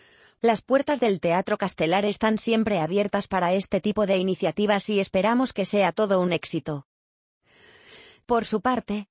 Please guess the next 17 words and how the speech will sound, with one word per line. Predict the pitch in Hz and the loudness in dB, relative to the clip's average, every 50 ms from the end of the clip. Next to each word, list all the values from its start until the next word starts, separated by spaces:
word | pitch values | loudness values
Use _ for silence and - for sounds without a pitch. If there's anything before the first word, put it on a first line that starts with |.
| _ _ _ | _ _ _
Alejandro | 233 226 214 208 - - 233 247 254 233 233 233 | 0 0 0 0 0 0 0 2 2 2 2 2
Pérez | - 214 208 190 190 180 - | 2 2 2 4 2 0 0
ha | 214 208 196 190 | -2 0 0 0
agradecido | 190 190 185 - 175 170 156 - 226 220 190 196 185 | 2 2 0 0 0 -2 -4 -2 -2 0 2 2 2
al | 180 175 175 | 2 2 2
Ayuntamiento | 170 165 196 185 175 - 151 165 196 214 220 - 247 226 | 0 0 0 0 0 0 0 0 2 0 2 2 2 2
de | 185 175 170 190 | 4 4 4 4
Elda | 208 220 196 196 | 4 2 0 0
por | - 202 190 180 | 0 0 0 0
cedernos | - 196 175 175 208 196 202 196 175 | 0 0 0 2 0 2 0 0 0
rápidamente | 180 190 196 - 214 175 165 156 170 185 208 - 208 196 | 0 0 0 0 0 0 0 0 0 0 0 0 -2 -2
y | 190 | -2
sin | - 220 208 190 | -2 -2 -2 0
cortapisas | - - 196 180 - 175 - 240 247 - 254 254 233 - | 0 -2 -2 -2 -2 -2 -2 -2 -2 0 -2 -2 -2 -2
estas | 233 - - 233 220 190 | -4 -2 -2 -2 -2 0
magníficas | 196 160 147 160 185 196 196 - 208 - - 196 - - | -2 -2 -2 -2 -2 -2 -2 -2 -4 -2 -2 -2 -2 -2
instalaciones. | 190 170 - - 196 175 165 160 - 220 214 196 175 143 143 151 - - - | -2 -4 -2 -2 -2 -2 -2 0 0 0 2 2 0 0 -2 -4 -4 -6 -8